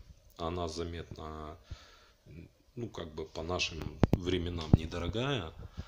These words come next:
Я брал за двести гривен, сейчас, наверное,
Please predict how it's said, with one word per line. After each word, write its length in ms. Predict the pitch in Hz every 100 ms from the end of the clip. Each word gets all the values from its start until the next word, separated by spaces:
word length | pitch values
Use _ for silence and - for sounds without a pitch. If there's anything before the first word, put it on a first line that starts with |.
| - - - -
Я 260 | 90 87 98
брал 400 | 92 90 87 85 - 110
за 200 | 82 85
двести 400 | 85 92 73 -
гривен, 420 | 110 107 104 98
сейчас, 440 | 82 - - 90 -
наверное, 560 | 85 85 85 82 82